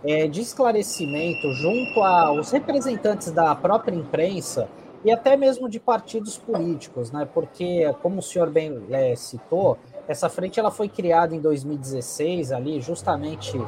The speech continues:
quando a gente, a, as coisas estavam bem agitadas por conta do, do, da situação política do país, que acabou resultando no impeachment da presidente Dilma,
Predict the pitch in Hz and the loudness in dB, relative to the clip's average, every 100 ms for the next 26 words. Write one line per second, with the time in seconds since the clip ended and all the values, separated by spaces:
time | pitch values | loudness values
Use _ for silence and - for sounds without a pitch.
0 | 104 - - - 170 170 147 170 - - | -8 -12 -16 -4 2 2 2 -2 -6 0
1 | 143 135 107 120 135 - 202 202 170 - | 2 2 0 -4 -4 -2 0 0 -2 0
2 | 170 160 147 165 175 139 123 - 156 180 | 2 2 2 2 4 0 -6 0 4 6
3 | 147 123 - 139 - 151 151 131 135 113 | 6 0 -6 -16 -4 -4 -4 -2 -2 -2
4 | - - - 151 151 147 127 120 135 131 | -10 -20 -8 -2 0 0 -2 -6 -6 -4
5 | 120 110 - - - - - - 226 - | -4 -6 -8 -10 -8 -8 -6 0 2 2
6 | 220 202 175 185 180 160 - 135 175 - | 0 0 -2 -2 0 0 2 0 0 -4
7 | 151 - 135 160 147 143 120 151 156 151 | -6 -4 2 2 2 -2 -4 -2 0 0
8 | 160 127 - 190 - 147 127 - - - | -2 -6 -4 -4 -4 -6 -8 -8 -12 -12
9 | - 156 185 185 180 156 147 156 151 127 | -4 4 6 6 0 0 -2 -2 -4 -8
10 | 120 196 190 135 | -2 0 0 -2